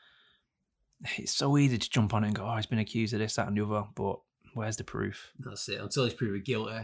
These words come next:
Speaker 2: like,
Speaker 1: It's easy to accuse people you don't like of
Speaker 2: Also,
Speaker 1: shit
Speaker 2: when
Speaker 1: and let
Speaker 2: Michael
Speaker 1: it
Speaker 2: Jackson
Speaker 1: stick.
Speaker 2: fans, he got a load of shit through, like, threw at him, and he came out innocent.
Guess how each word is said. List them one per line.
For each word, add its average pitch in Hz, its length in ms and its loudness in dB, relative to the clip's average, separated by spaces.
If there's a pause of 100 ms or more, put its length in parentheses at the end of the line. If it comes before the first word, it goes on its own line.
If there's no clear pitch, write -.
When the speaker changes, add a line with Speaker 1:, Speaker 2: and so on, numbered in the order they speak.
(140)
Speaker 2:
like, 101 200 -14
Speaker 1:
It's - 160 2
easy 135 240 8
to - 180 2
accuse 113 300 4
people 113 280 2
you 98 80 0
don't 104 220 2
like 90 420 -6
of 101 120 -8
Speaker 2:
Also, - 120 -2 (100)
Speaker 1:
shit - 120 -2
Speaker 2:
when 120 120 2
Speaker 1:
and 107 80 2
let 104 60 2
Speaker 2:
Michael 101 120 2
Speaker 1:
it 98 40 -4
Speaker 2:
Jackson - 260 0
Speaker 1:
stick. 101 100 -8
Speaker 2:
fans, 101 400 -8 (300)
he 110 180 -2
got 101 320 -6
a 110 60 -10
load 101 200 -6
of 92 40 -10
shit - 200 -10
through, 104 220 -8 (320)
like, - 240 -12
threw 107 220 -6
at 101 80 -8
him, 98 100 -12 (600)
and 90 320 -12 (320)
he - 80 -14
came 98 260 -10
out 95 140 -10
innocent. 101 380 -4